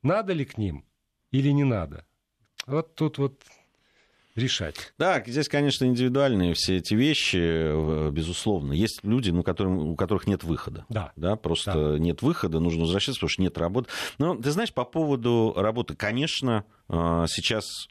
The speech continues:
Speaker 2: в определённых сферах, по которым в первую очередь это всё, э, ударило, э, очевидно, что там проблемы возникли. В том числе и, видимо, сейчас с выплатами будет и зарплат, и так далее, э, будут проблемы.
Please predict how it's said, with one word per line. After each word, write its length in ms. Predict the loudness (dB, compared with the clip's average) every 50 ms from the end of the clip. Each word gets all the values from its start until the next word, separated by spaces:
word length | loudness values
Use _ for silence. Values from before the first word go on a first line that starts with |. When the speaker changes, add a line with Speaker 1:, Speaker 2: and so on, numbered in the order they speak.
| _ -6
Speaker 2:
в 60 | -6
определённых 600 | -4 -4 -4 -2 0 2 2 2 2 2 0 -2 -2
сферах, 640 | -2 0 0 2 2 2 0 -2 -4 -8 -14 -20 _ _ _ _ -8
по 80 | -4
которым 360 | -4 -4 -4 -2 -2 -2 -2
в 80 | -4 -4
первую 460 | -2 0 2 2 2 2 0 0 0 2
очередь 460 | 2 2 0 0 -2 -2 -2 -2 -2
это 180 | -4 -2 -2 -2
всё, 280 | -2 0 0 0 -2 -2 -8 -14 -12 -10 -10 -10 -10 -6
э, 200 | -2 -2 0 0
ударило, 960 | 0 -2 0 0 2 2 4 4 2 2 2 2 2 2 2 0 0 -2 -6 -6 -4
э, 680 | -2 -2 0 0 0 2 0 0 0 0 0 0 0 0
очевидно, 540 | 0 0 -2 -2 0 -2 -2 0 0 -2 -2
что 220 | -2 -2 -4 -4
там 380 | -4 -2 -2 -2 -2 -4 -6 -8 _ _ _ _ _ _ _ _ _ _ _ _ _ _ _ _ _
проблемы 420 | -4 -4 -4 -2 0 0 0 0 0
возникли. 600 | 0 0 -2 0 0 0 0 0 -2 -8 -14 -14 -18 _ -20 -20 -20 -20 _ _
В 80 | -6 -2
том 160 | -2 0 0
числе 360 | 0 0 0 0 2 2 2
и, 40 | 2
видимо, 320 | 2 2 2 2 2 2
сейчас 200 | 0 0 -2 -2 -2
с 100 | -2 -2
выплатами 460 | -2 -2 -2 -4 -4 -2 -2 -2 0
будет 360 | -2 -2 -2 -2 -2 -2 -2
и 80 | -4 -4
зарплат, 560 | -2 -2 -4 -2 0 0 0 0 0 -2 -6
и 40 | -10
так 200 | -10 -8 -6 -2
далее, 380 | -2 0 0 0 0 -2 -4 -6 -12 -20 -20 -20 -20 _ -6
э, 280 | -4 -2 0 2 0 0 0 0 0 2 2 2 2
будут 280 | 2 0 0 0 -2
проблемы. 480 | 0 -2 -2 -2 -2 -6 -6 -6 -8 -12